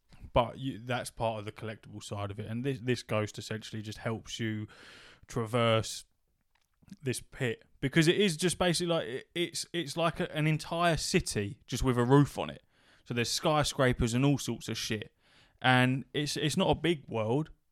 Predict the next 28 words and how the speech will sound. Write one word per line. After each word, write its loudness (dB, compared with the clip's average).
but -10
it's -6
just, -6
it's -8
just -10
fun, -4
man. -2
And -6
yeah, -2
the -4
premise -6
is -6
to -8
get -2
these -4
robots -2
out, -4
to -10
get -12
this -8
bunker -4
open. -4
And -4
that's -8
basically -4
it. -4
There's 2
police, 2